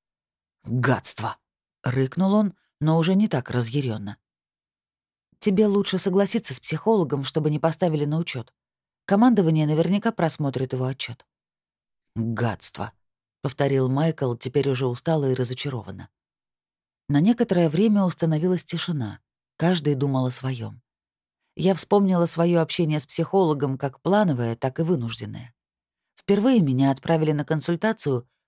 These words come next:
после гибели невинной женщины. Джоан, до сих пор помню. Она спасала своего ребенка. И тогда именно Крис сказал мне, что на войне нет невинных, есть только вынужденные жертвы и издержки, как сегодня отметила я.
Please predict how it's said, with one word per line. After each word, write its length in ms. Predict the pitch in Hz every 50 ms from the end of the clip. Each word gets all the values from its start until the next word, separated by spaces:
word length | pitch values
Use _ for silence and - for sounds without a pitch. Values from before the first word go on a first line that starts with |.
| _ -
после 300 | 202 196 - 185 180 170
гибели 340 | 151 190 196 165 175 165
невинной 480 | 165 160 160 151 147 165 156 156 160 160
женщины. 500 | 143 143 131 110 101 - - - - - _ _ _ _ _ - -
Джоан, 460 | 135 202 220 220 190 143 113 104 - _ _ _ _ _ -
до 80 | 139
сих 180 | 131 - 151 -
пор 180 | - 202 143
помню. 380 | - - 107 107 107 110 120 - _ _ _ _ _ _ _ _ _ _ _ _ - -
Она 160 | 160 156 156
спасала 440 | 151 - - 165 - - 160 156 151
своего 340 | - - 151 156 151 143 151
ребенка. 640 | 156 170 165 147 147 127 113 104 - - - - _ _ _ _ _ _ _ _ _ _ _ _ _
И 100 | - 151
тогда 360 | 147 - 151 143 151 147 160 147
именно 480 | 156 165 151 147 147 143 143 147 143
Крис 340 | - - 170 185 185 147 -
сказал 460 | - - - 127 127 151 156 147 135
мне, 260 | 131 131 123 120 120 _ _ _ _ _ _ _
что 240 | - - - 170 156
на 140 | 151 156
войне 340 | 147 151 151 147 156 165 160
нет 320 | 156 165 175 170 143 - - -
невинных, 680 | 139 143 135 131 147 170 170 151 131 117 - - _ _ _ _ _ -
есть 240 | 156 160 151 - -
только 300 | 170 156 143 - 151 143
вынужденные 600 | 151 165 156 151 139 131 - 143 139 139 127 127
жертвы 500 | 123 151 165 180 - - - 151 127 117
и 20 |
издержки, 580 | 117 117 113 135 151 160 - - - - - _ _ _ _ _
как 180 | - - 123 -
сегодня 400 | - - 139 127 120 123 131 123
отметила 440 | 123 - - 120 117 - - 127 123
я. 240 | 120 120 123 117